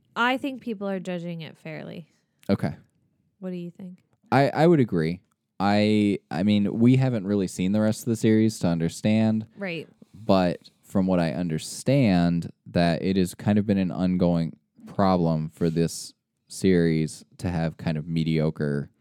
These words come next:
Speaker 2: sequels or prequels.
Speaker 1: Mm-hmm.
Speaker 2: So I'm not looking forward to watching through the rest of the
Speaker 1: No.
Speaker 2: series, but I'm excited about it.
Speaker 1: No.
Speaker 2: Um,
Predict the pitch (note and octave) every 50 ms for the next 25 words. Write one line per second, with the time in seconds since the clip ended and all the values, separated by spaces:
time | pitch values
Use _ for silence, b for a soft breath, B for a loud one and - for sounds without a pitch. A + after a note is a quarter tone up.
0 | _ _ _ _ _ _ _ _ _ - - - F#2+ E2+ - D#2+ D2 D2 D2 D#2
1 | C#2+ - - B1 B1+ - C#2+ A1 G1+ G1+ - - - - F#3 F3+ E3 D#3 D#3 D3+
2 | D#3+ E3+ D#3+ b b b b b b b b b b b b b b b b b
3 | b b b b b - - - E2 D#2 D#2 D2+ D2+ D2+ - _ _ _ _ -
4 | F2+ F2+ F2 F2 F2 F2 G2+ A2 E2+ G#2+ G#2 - - E2 D2+ - - - C#3 D#3+
5 | E3 A#2+ F2 E2 F2+ E2 D#2+ D#2 D#2 D#2 - D#2+ D#2 D2+ - D#2 D2+ D2+ D2+ D2
6 | D2 D2 - - D#2+ D#2+ D#2+ - - D#3 E3 F#3+ G3 F3+ E3+ F#3 D#3 - - _
7 | _ _ - - - E2 D2+ D#2+ D#2+ D#2+ D#2 D2+ D2 - - - A2+ A#2+ A2+ F#2+
8 | D#2+ D2 - D2+ C#2 C#2 C#2+ D2 D#2 F#2+ - - _ _ _ - F#3+ E3+ D#3+ D#3+
9 | E3 F#3+ A3 A3+ F#3+ E3 D3 D#3+ - _ _ _ _ _ _ - F2 E2+ E2 E2
10 | D#2+ D#2+ D#2+ D#2+ D#2 D2+ C2+